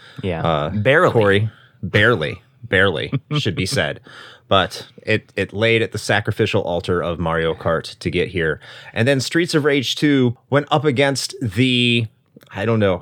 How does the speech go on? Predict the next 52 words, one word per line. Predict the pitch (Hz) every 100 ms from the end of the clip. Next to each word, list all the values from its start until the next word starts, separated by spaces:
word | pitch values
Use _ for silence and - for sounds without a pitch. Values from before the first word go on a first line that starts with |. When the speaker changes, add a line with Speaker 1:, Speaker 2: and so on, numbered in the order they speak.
| -
Speaker 2:
w-, | 80 101
w-, | 98 110 -
not | 139 190
even | 160 -
infamous. | 117 - 156 160 -
Would | 110
it | 131
be | 143
infamous? | 156 151 156 -
Wolfenstein | 147 165 156 156 156
three | - 165
D? | 160 160
At | -
least | 113 104
if | 95
you |
play | - 98
it | 98
today, | - 104
it | 92
would |
be | 76
considered | - 82 87 80
infamous, | 80 90 92
in | 90
my | 90 95
opinion. | - 98 95 - - - -
But | 123 123 127 - - - -
it | 123 -
went | 147 156
up | 156
against | 147 131
Wolfenstein | 151 147 135 151 147
three | 156 143
D | 151 170 -
and | - 110 110 110 110 110 - - _ _ _ -
swept | - - 131 -
it | 165 -
and | 110 107
made | 110 117
its | 113
way | 127 113
here | 117 104
as | 104
well. | 101 135 87 -
So | - - 117 113 107 - -
this | 120 117
is | 131 113
where | 135
we're | 131 151
at. | 143 175 - - - - _
And | 123 135 135 127 127